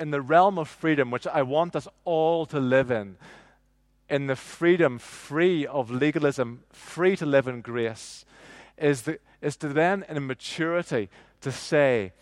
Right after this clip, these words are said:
"How is me exercising my freedom impacting other people?"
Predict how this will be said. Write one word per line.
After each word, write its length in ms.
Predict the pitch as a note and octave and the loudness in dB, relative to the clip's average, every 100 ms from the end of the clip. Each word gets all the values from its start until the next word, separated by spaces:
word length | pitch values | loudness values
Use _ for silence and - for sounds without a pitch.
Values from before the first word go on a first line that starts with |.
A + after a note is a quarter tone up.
| _ _ | _ _
"How 480 | - - F3 G3 G#3 G#3 | -20 -6 -2 0 -2 -4
is 220 | D3 B2 | -8 -8
me 320 | C3 C#3+ E3+ F#3 - | -6 -4 -4 -6 -2
exercising 800 | C#3+ - E3 D3+ D3 C3+ B2+ A#2 | -2 -2 -10 -6 -2 -2 -2 -8
my 320 | A#2 A#2+ C3+ | -6 -4 -6
freedom 480 | - A#2+ A#2 A#2+ - B2+ | -8 -8 -4 -4 -6 -12
impacting 640 | A2+ - A2+ G#2 A2 A2 B2+ | -12 -6 -8 -6 -12 -12 -10
other 200 | G#2+ G2+ | -10 -12
people?" 360 | - F#2+ G#2+ | -16 -20 -20